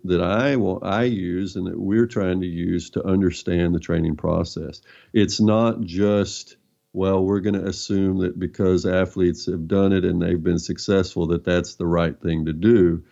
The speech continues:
'Cause I'm, I'm very sensitive to that there can be cultural, there can be traditions, there can be inertia of different types that are having, you know, that are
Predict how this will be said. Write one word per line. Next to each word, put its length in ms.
'Cause 120
I'm, 260
I'm 160
very 220
sensitive 600
to 140
that 220
there 140
can 240
be 320
cultural, 800
there 140
can 160
be 200
traditions, 800
there 140
can 220
be 320
inertia 960
of 220
different 440
types 600
that 300
are 440
having, 540
you 100
know, 140
that 160
are 100